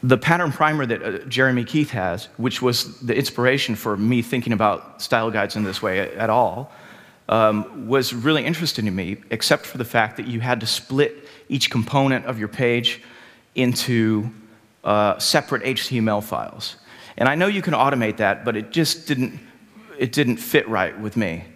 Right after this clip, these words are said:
Um, so if I made navigation, I'd have to have the navigation as a separate H T M L file, and I'd have to split all these things out. So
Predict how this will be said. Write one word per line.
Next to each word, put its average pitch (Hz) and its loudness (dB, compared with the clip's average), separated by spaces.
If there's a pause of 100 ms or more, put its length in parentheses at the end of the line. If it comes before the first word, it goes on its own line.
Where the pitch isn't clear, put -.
(380)
Um, 92 0 (480)
so 123 2 (360)
if 123 0
I 127 2
made 131 0
navigation, 120 0
I'd 113 0
have 110 -2
to 120 -2
have 107 -2
the 113 -2
navigation 104 -2
as 98 -4
a 95 -4
separate - -2
H - -8
T 110 -2
M 104 2
L 95 0
file, 90 -2
and 104 -4 (300)
I'd 127 4
have 131 -10
to 127 -6
split 143 0
all 127 4
these 113 -4
things 104 -4
out. 90 0
So 113 0